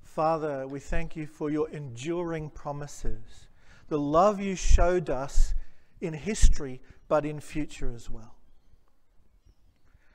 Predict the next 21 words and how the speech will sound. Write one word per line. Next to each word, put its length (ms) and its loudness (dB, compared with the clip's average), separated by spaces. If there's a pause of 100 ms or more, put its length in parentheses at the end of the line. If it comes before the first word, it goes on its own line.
(200)
That 160 -4
you 100 2
have 120 2
laid 300 2
out 300 4
for 100 0
us 200 -2
a 40 -8
salvation 680 -4
plan 400 -6
that 140 -10
is 140 -10
far 300 -2
more 160 -2
beautiful 520 -2
than 120 -6
anything 380 2
that 80 0
we 160 -2
could 180 -8
imagine. 680 -8